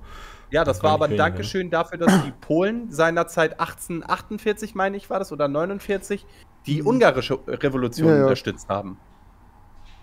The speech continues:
Speaker 1: Das
Speaker 2: Ah,
Speaker 1: war quasi
Speaker 2: okay.
Speaker 1: ein Dankeschön.
Speaker 2: Mhm.
Speaker 1: Also ihr habt uns geholfen, als, als bei uns die Kacke am Dampfen war, das schulden wir euch. Hier sind dreißigtausend Mann, viel Spaß.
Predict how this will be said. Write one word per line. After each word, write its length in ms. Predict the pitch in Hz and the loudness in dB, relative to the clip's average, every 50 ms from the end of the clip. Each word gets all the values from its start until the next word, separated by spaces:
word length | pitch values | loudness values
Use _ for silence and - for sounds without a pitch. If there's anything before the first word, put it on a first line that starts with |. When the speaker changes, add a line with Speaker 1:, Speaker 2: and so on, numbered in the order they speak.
| - - - | -20 -12 -6
Speaker 1:
Das 160 | 120 123 135 135 | -4 -2 0 2
Speaker 2:
Ah, 40 | |
Speaker 1:
war 100 | 135 143 | 2 2
quasi 300 | 139 - 160 160 147 151 | 4 4 4 2 2 2
Speaker 2:
okay. 40 | 156 | 0
Speaker 1:
ein 40 | 143 | 2
Dankeschön. 580 | 170 170 160 - 113 - - - 95 95 95 - - - - - - - - - - - - - - - - - - - - | 0 0 0 -2 -8 -8 -6 -4 -4 -6 -8 -12 -16 -20 -20 -20 -20 -20 -20 -20 -20 -20 -20 -20 -20 -20 -20 -20 -20 -12 -6
Speaker 2:
Mhm. 220 | - 95 92 95 101 | -4 -2 0 2 2
Speaker 1:
Also 140 | 120 131 | 2 2
ihr 220 | 151 147 175 185 170 | 2 2 4 4 4
habt 140 | 180 180 175 | 4 2 0
uns 220 | 175 190 185 - | -2 -4 -2 2
geholfen, 340 | 190 185 190 196 185 185 180 | 4 4 4 4 2 0 -2
als, 220 | 165 165 165 - | 0 0 0 0
als 240 | - 151 160 156 - | 0 -2 -2 -2 -2
bei 100 | - 151 | -2 -2
uns 220 | 147 175 196 - | -2 -2 -6 -8
die 80 | - 202 | -10 -10
Kacke 260 | - - 202 - 190 | -8 -6 -2 -2 -2
am 100 | 185 185 | -2 0
Dampfen 340 | 180 190 180 185 - - 170 | 0 -2 -2 -4 -6 -4 0
war, 200 | 180 180 180 180 | 2 2 2 2
das 220 | 175 151 143 - | 2 -2 -6 -4
schulden 320 | - - 170 185 208 226 214 | 0 0 2 2 2 0 -2
wir 120 | 220 214 - | -2 0 0
euch. 220 | - 214 226 233 233 | 2 0 0 -2 -4
Hier 120 | - 180 160 | -2 -2 -2
sind 140 | 165 170 | -2 0
dreißigtausend 640 | 160 160 165 175 170 175 - - 165 156 139 143 143 | 4 4 4 4 4 0 -4 0 0 -2 -2 -2 -2
Mann, 220 | 139 139 143 - - | 0 0 0 -2 -2
viel 180 | - 139 131 | -2 -2 -2
Spaß. 560 | 120 - - 120 113 117 143 233 262 - - | -2 0 2 4 4 4 4 2 -2 -6 -12